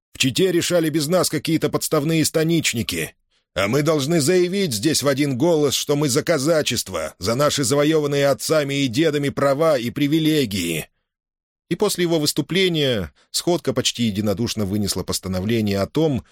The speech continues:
что мунгаловцы требуют восстановления казачьего звания, требуют созвать в Чите новый, более правомочный съезд из представителей всех станиц и казаков-фронтовиков, чтобы пересмотреть вопрос о казачестве.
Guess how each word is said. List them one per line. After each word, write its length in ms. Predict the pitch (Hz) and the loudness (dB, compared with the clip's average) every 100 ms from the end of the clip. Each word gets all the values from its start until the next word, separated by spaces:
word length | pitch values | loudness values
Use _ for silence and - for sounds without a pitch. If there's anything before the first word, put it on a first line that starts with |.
| _ | _
что 180 | - 156 | -6 -2
мунгаловцы 640 | 156 135 147 139 - 123 | 0 2 2 0 -2 -4
требуют 440 | 110 123 110 110 107 | -2 0 2 0 -2
восстановления 720 | - 120 123 123 110 85 78 | -4 -2 -2 0 0 -2 -4
казачьего 500 | 90 90 82 80 80 | -4 -2 -4 -6 -6
звания, 640 | 78 123 131 117 104 90 _ _ - | -4 0 0 0 -2 -4 _ _ -4
требуют 400 | 165 156 151 - | -2 2 0 0
созвать 440 | 147 120 139 165 | 0 0 0 -2
в 80 | - | -2
Чите 320 | 123 107 123 | -4 0 0
новый, 560 | 113 131 135 120 104 76 | 0 2 0 0 -2 -4
более 380 | 82 110 104 92 | -2 0 0 -2
правомочный 680 | 95 98 101 101 - 87 | -2 0 0 0 -2 -2
съезд 480 | 85 117 143 151 - _ _ | -4 0 0 0 -6 _ _
из 100 | 127 | -4
представителей 640 | - 127 - 123 127 107 110 | -4 -4 -2 -2 0 0 0
всех 300 | - 110 - | 0 0 -2
станиц 460 | - 87 104 - | -4 -2 -2 -4
и 120 | - - | -10 -8
казаков-фронтовиков, 1200 | 87 92 - 196 196 190 92 87 - 151 - - _ _ | -6 -4 -4 -4 -4 -4 -4 -6 -2 -2 -2 -8 _ _
чтобы 300 | - 165 156 | -6 -4 -2
пересмотреть 560 | 165 147 151 139 98 78 | -2 0 -2 0 -2 -2
вопрос 340 | 82 104 98 | -4 -2 -2
о 60 | 87 | -2
казачестве. 880 | 110 82 76 - - - 76 69 | -2 0 -2 -2 -6 -6 -8 -8